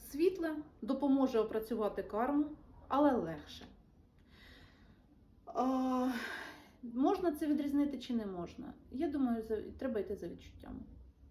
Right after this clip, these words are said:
Веде вас у темне, мабуть, вам це потрібно. Веде вас у світле, мабуть, вам це потрібно. Е, єдине, що можу сказати, що, е,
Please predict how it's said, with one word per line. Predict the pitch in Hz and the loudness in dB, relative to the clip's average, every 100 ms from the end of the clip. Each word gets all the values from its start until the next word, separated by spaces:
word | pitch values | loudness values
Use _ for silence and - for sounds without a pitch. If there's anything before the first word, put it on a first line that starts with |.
| - | -8
Веде | 269 294 | -2 0
вас | 359 349 277 | 2 0 -4
у | |
темне, | - 247 233 208 226 - - - - - - | -8 -6 -6 -6 -12 -16 -20 -20 -20 -20 -12
мабуть, | 233 240 - - | -8 -6 -8 -10
вам | 190 | -12
це | - | -12
потрібно. | - - - - - - - - - - - - - | -14 -14 -12 -10 -10 -14 -18 -20 -20 -18 -18 -18 -10
Веде | 226 247 | -2 0
вас | 233 233 | 0 -2
у | 262 | -4
світле, | - 285 285 240 240 247 - - - - - - - - | -6 -6 -4 -4 -6 -10 -18 -20 -20 -20 -20 -20 -20 -12
мабуть, | 240 247 214 | -6 -4 -4
вам | 196 180 | -6 -10
це | - | -14
потрібно. | - - - - - - - - - - - - - - | -16 -18 -18 -18 -18 -18 -20 -20 -20 -20 -20 -20 -18 -10
Е, | 202 196 196 196 196 185 - - - - - - - - - | -8 -6 -6 -4 -4 -6 -10 -14 -20 -20 -20 -20 -20 -20 -14
єдине, | 220 254 349 415 | -4 -2 -2 -2
що | 294 285 | -2 -2
можу | 269 247 233 | -2 0 -2
сказати, | 208 - 226 220 185 185 | -4 -6 -4 -2 -2 -6
що, | 190 - 226 220 220 226 - - - | -10 -8 -2 0 0 -2 -6 -14 -12
е, | 220 214 208 208 | -8 -4 -2 -2